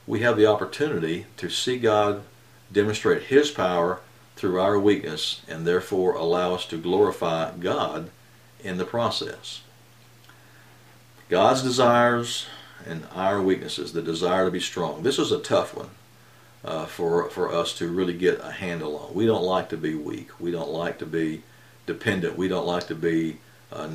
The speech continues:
uh, not, we don't, we don't like not to be self-sufficient,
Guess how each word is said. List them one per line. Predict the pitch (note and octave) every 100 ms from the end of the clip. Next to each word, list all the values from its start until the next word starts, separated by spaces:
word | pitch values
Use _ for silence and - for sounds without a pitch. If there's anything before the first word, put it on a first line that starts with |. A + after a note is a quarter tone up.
| D#2+ -
uh, | D#2+ D2 D2
not, | E2 F#2 E2+
we | F#2+
don't, | F#2 E2
we | F2+
don't | E2+ E2
like | E2+ D#2+
not | E2+ F#2+
to | -
be | D#2+
self-sufficient, | - F2+ E2+ - - - C#3 -